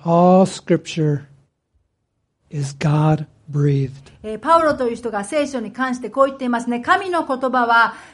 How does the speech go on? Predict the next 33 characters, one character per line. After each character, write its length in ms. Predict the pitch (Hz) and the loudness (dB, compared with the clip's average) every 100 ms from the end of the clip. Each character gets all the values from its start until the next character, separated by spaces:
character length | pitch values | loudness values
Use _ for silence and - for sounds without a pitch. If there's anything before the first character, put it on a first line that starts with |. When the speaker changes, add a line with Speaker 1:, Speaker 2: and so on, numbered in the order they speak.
| _ | _
Speaker 2:
神 260 | 330 359 | -4 -2
様 260 | 311 277 240 | -2 -2 -2
が、 480 | 220 233 240 - - | 2 2 0 -4 -18
あ 760 | 202 208 208 196 190 190 180 180 | -10 -6 -4 -4 -6 -8 -12 -10
ー、 80 | 320 | -8
息 300 | 339 349 339 | -8 0 2
を 160 | 269 - _ _ _ _ | 2 -2 _ _ _ _
吹 180 | - - | -20 -8
き 40 | |
か 100 | 302 | -4
け 140 | 285 233 | -4 -6
て、 340 | - 233 262 - _ _ | -8 -8 -8 -12 _ _
え 600 | _ 233 214 208 202 190 208 | _ -20 -20 -20 -18 -18 -20
ー、 60 | |
生 120 | 233 - | -14 -6
け 120 | 370 | 0
る 100 | 349 | 2
も 120 | 262 | 4
の 100 | 233 | 2
で 80 | 214 | 0
あ 80 | 196 | -2
る 80 | |
と。 320 | 185 175 - _ _ _ _ _ _ _ _ _ _ _ _ _ _ _ _ _ _ _ _ _ _ _ _ _ _ _ _ | -4 -10 -12 _ _ _ _ _ _ _ _ _ _ _ _ _ _ _ _ _ _ _ _ _ _ _ _ _ _ _ _
Speaker 1:
His 420 | - 185 202 170 | -2 2 4 2
word 520 | 175 190 190 160 147 - | 0 2 4 4 0 -8
is 300 | 147 143 - | -10 -8 -10
what 420 | 151 165 165 - - - _ _ _ _ _ _ _ - | -4 -4 -4 -8 -20 -20 _ _ _ _ _ _ _ -4
we 160 | 170 170 | 0 2
need 680 | 160 180 196 151 143 139 131 _ | 2 2 4 2 0 -4 -10 _
to 160 | - | -8
navigate 680 | 147 151 160 165 151 151 147 | -4 0 2 2 0 0 -2
this 280 | 151 143 - | -4 -8 -6
life. 240 | 139 135 | -6 -6